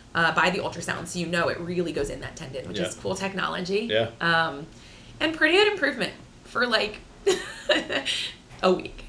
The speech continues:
Speaker 2: Yeah.
Speaker 1: Like, I mean, I was like, "Oh, I can, like, hang better, and I can really get my arm by my ear, and, like, I feel a little bit mi-, more like normal Jenny."
Speaker 2: Yeah.
Speaker 1: Um,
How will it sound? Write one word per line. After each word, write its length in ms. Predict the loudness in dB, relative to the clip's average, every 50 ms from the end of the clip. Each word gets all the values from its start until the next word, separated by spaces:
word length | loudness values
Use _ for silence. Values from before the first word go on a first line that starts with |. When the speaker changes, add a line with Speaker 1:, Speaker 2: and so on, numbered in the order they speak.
| -16 -6
Speaker 2:
Yeah. 200 | -4 -2 -2 0 8
Speaker 1:
Like, 240 | 10 10 10 10 6
I 120 | 4 4 4
mean, 160 | 4 4 6
I 140 | 6 6 6
was 140 | 6 4 0
like, 100 | 0 0
"Oh, 200 | 0 0 0 0
I 120 | -2 -4
can, 140 | -4 -6 -8
like, 160 | -8 -8 -10
hang 260 | -8 -6 -6 -4 -4 -4
better, 280 | -6 -6 -6 -6 -6
and 160 | -8 -8 -8
I 80 | -10 -10
can 140 | -10 -10 -10
really 180 | -8 -8 -8 -8
get 140 | -8 -8 -8
my 80 | -8
arm 200 | -6 -6 -4 -4
by 100 | -4 -4
my 140 | -4 -4 -6 -6
ear, 200 | -8 -10 -8 -8
and, 120 | -10 -10
like, 160 | -10 -10 -10
I 40 | -10 -12
feel 240 | -8 -8 -8 -6
a 40 | -6
little 260 | -4 -2 -2 0 0
bit 160 | 0 0 0 0
mi-, 180 | 0 0 2 2
more 140 | 2 2 2 2
like 140 | 0 0
normal 460 | -2 -4 -4 -4 -4 -6 -6 -6 -6 -6
Jenny." 420 | -8 -8 -6 -6 -6 -6 -6 -6
Speaker 2:
Yeah. 200 | -2 -2 -2 -2 -2 -6 -14 -14 -14 -14 0 4
Speaker 1:
Um, 500 | 6 8 8 8 6 4 2 -4 -8 -10